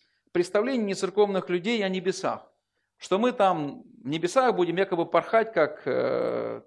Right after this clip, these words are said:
не знаю, бабочки, в белых одеждах, с арфами в руках, и будем петь какие-то песенки. И там будет очень скучно, потому что просто нечем будет больше заняться, кроме как петь песенки и порхать.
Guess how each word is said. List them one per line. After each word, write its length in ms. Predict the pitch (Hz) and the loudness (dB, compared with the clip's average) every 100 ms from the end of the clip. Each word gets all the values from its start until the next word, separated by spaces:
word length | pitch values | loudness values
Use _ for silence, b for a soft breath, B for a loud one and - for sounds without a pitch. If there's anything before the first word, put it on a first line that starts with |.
| _ | _
не 100 | - | -8
знаю, 160 | 143 120 | -4 4
бабочки, 680 | 185 208 180 - 165 143 b b b | 6 6 2 -2 -4 -4 b b b
в 40 | |
белых 280 | 160 202 - | 6 6 4
одеждах, 560 | 151 151 214 180 170 - | 2 4 4 4 0 0
с 100 | - | 2
арфами 340 | 190 185 147 | 2 2 -4
в 80 | 127 | -2
руках, 480 | 123 123 190 196 - - b b b | -2 2 4 2 0 -16 b b b
и 80 | 147 | 0
будем 240 | 220 208 | 2 0
петь 160 | 170 233 | -2 -2
какие-то 360 | 196 185 170 | -2 -2 -2
песенки. 720 | - 196 214 190 175 - 147 - _ _ _ _ _ | -2 0 0 -2 -6 -6 -6 -8 _ _ _ _ _
И 80 | - | 2
там 180 | 233 233 | 4 6
будет 160 | 220 | 4
очень 220 | 208 202 180 | 2 -2 -6
скучно, 760 | - 202 226 190 185 151 139 _ _ _ | -2 2 2 0 -4 -6 -8 _ _ _
потому 300 | 160 185 208 | 4 4 4
что 100 | 202 | 0
просто 320 | 185 226 226 | 2 2 2
нечем 320 | 185 202 196 165 | -2 -2 -2 2
будет 180 | 175 | 2
больше 240 | 165 165 156 | 4 0 0
заняться, 440 | 156 175 175 170 | 0 2 2 0
кроме 260 | 147 156 147 | -2 -2 -2
как 180 | 143 - | -4 -2
петь 220 | 160 156 | -4 -2
песенки 380 | 165 156 139 135 | -4 -4 -8 -6
и 60 | |
порхать. 520 | 127 135 - 151 - | -2 -2 0 -2 -4